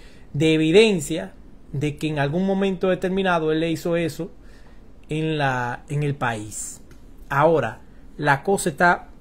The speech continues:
difícil porque con esos videos que salen donde Yailin lo está agrediendo a él,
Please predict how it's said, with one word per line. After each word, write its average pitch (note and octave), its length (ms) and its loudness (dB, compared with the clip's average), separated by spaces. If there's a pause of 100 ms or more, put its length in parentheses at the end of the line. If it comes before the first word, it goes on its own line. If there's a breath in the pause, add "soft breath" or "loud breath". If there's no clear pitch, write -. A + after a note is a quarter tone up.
difícil F3+ 640 -2
porque E3+ 340 0
con D#3+ 160 -2
esos F#3 240 -2
videos G#3 300 2
que G3+ 100 -2
salen G3+ 380 2
donde E3 220 -4
Yailin E3+ 420 -4
lo G#3 100 0
está E3+ 220 -2
agrediendo F3+ 580 -2
a D#3+ 100 4
él, D3+ 280 -2